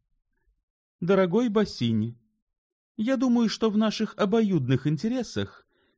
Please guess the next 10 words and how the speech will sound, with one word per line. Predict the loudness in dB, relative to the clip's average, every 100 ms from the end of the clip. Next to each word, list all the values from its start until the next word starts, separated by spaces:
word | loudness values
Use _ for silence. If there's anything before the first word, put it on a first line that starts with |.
| _
было | 0 0
бы | 0 0
крайне | 0 2 2 2
нежелательно | 0 0 0 0 0 0 -2 0
бросать | 0 -2 0 -2 -4 -8
дел-, | -2 0 0
дело | 2 2 2
на | 2
данной | 2 2 2 0
стадии. | -4 -2 -2 -2 -6 -12 -14